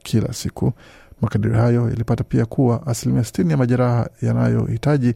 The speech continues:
majibu ya huduma ya kwanza hufanyiwa nyumbani. Chini ya ma-, ya mwajiriwa mmoja kati ya watatu wanaamini kuwa wanaweza fanya huduma ya kwanza pakiwa dharura katika sehemu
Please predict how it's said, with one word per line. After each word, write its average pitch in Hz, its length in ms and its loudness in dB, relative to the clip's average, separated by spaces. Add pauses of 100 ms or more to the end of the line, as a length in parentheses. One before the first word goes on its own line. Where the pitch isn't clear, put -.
(460)
majibu 120 300 2
ya 113 60 4
huduma 117 240 4
ya 110 80 0
kwanza 120 440 0
hufanyiwa 120 1040 0
nyumbani. 110 720 -2 (760)
Chini 180 460 2
ya 123 80 4
ma-, 120 300 2
ya 120 120 4
mwajiriwa 117 720 2 (100)
mmoja 117 520 2
kati - 260 -2
ya 107 80 4
watatu 143 500 0 (220)
wanaamini 113 800 0
kuwa 117 340 0 (440)
wanaweza 147 440 2
fanya 135 280 0
huduma 117 420 2
ya 110 100 2
kwanza 113 560 -4
pakiwa 117 460 -2
dharura 117 520 2
katika 117 520 -2
sehemu 113 680 0